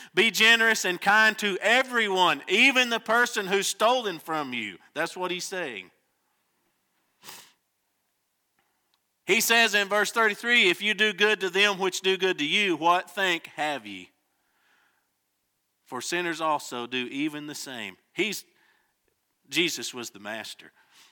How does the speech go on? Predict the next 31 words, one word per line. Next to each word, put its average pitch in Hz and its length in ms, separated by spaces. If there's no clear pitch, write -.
He's 151 240
teaching 156 380
something 147 640
and 123 140
he's 127 120
showing 139 440
us 120 120
what 170 220
you're 185 160
doing 175 460
is 151 180
no 190 340
better 196 560
than 139 220
people 165 460
who 160 180
are 123 260
totally 170 400
sinful. 120 580
'Cause 151 160
you 190 80
know 180 140
what? 180 260
Even 165 300
Pharisees 135 600
were 110 140
good 110 240
to 113 80
their 117 160
own 101 140
people. 131 420